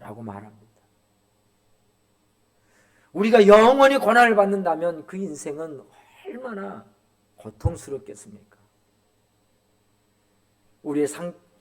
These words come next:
우리의 육체의 상처도 시간이 지나면 낫게 되어 있습니다. 마음의 상처도 오래 가기는 합니다. 그러나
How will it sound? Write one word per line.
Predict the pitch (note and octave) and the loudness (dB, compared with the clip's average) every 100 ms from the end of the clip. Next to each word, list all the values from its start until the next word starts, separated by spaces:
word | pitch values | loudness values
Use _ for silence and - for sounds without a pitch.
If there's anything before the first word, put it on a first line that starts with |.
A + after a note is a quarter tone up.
| _ _ | _ _
우리의 | C#3 D#3 D#3 | -6 -4 -2
육체의 | E3 - F3+ E3 D#3+ | -4 -6 -4 -2 -4
상처도 | - A#3+ - G#3+ G#3 C#4 D#4 - _ _ _ _ _ | -6 -16 -10 -4 -2 -4 -8 -20 _ _ _ _ _
시간이 | - - G3 D#3+ D3+ C#3 | -18 -16 -8 -8 -8 -14
지나면 | C3+ C3+ B2 F3 F3 G#2+ G2 _ _ _ _ _ _ _ | -14 -14 -8 -8 -8 -14 -20 _ _ _ _ _ _ _
낫게 | - - _ F#3+ D#3+ | -20 -20 _ -12 -12
되어 | C3+ A2 | -14 -18
있습니다. | G2+ _ _ _ _ _ _ _ _ _ _ _ _ _ _ _ | -20 _ _ _ _ _ _ _ _ _ _ _ _ _ _ _
마음의 | - G#3 G3 B3 A#3+ | -12 0 0 4 2
상처도 | A3+ B3 B3+ B3 A#3+ A#3+ G#3 | 2 -6 0 6 6 6 6
오래 | A3 A#3+ | 8 8
가기는 | B3 A#3+ B3+ B3 A3+ G3 | 10 10 8 4 2 -4
합니다. | B3+ C#4 C#4 A3 D3 - - - _ - | -4 0 6 6 6 0 -14 -20 _ -10
그러나 | C#3+ C#3 C#3+ C3 | -6 -4 -4 -4